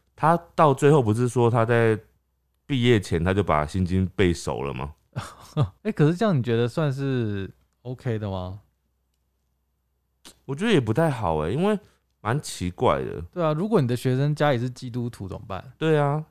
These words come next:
Speaker 1: 就是你抄，好像可以抄别的东西，你抄这个就是有点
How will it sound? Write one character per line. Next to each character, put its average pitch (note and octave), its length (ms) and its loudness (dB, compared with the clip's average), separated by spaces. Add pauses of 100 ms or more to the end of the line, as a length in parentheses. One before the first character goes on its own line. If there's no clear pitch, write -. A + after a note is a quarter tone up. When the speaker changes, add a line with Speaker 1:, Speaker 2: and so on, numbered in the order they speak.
Speaker 1:
就 F#3 100 -4
是 F#3+ 300 -4
你 F#2+ 340 0
抄， C#3 320 0
好 F#2 160 -4
像 G2 100 0
可 A2+ 120 0
以 F2 40 0
抄 G2 240 0
别 E2+ 140 -2
的 D#2 100 -2
东 D2+ 200 -4
西， E2 160 -8
你 D#2 80 -4
抄 C3 200 -4
这 D3 80 0
个 A#2+ 160 0 (460)
就 - 140 -6
是 E3 180 -2
有 A#2 140 2
点 F#2+ 200 2